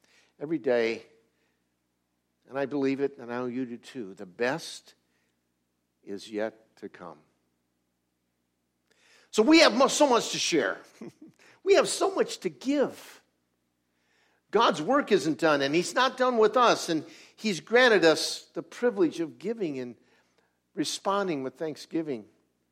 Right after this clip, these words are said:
with resources of time and talents and treasures. And he puts them all together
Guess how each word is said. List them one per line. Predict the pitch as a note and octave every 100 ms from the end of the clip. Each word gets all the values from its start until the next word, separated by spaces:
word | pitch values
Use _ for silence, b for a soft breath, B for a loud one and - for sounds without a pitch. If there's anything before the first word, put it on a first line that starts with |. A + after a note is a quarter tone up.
| _ _ _ _ _ _ _ _ _ _ _ _ _ _
with | B2+ -
resources | D#3+ F3+ - B2+ - A#2
of | B2 A2+
time | - E3+ D#3+ B2+
and | A2
talents | A2 D3 C#3+ A2+
and | A2
treasures. | - C#3 C#3 A2+ G2+ - _ _ _ _ _ _ _ _ _ _ _ _ _ _ _ _ _ _ _ _ _ _ _ _ _ _ _ _ _
And |
he | G#2+
puts | - D3 -
them | C#3+
all | C3+ C3
together | B2 C#3 G#2+ F#2+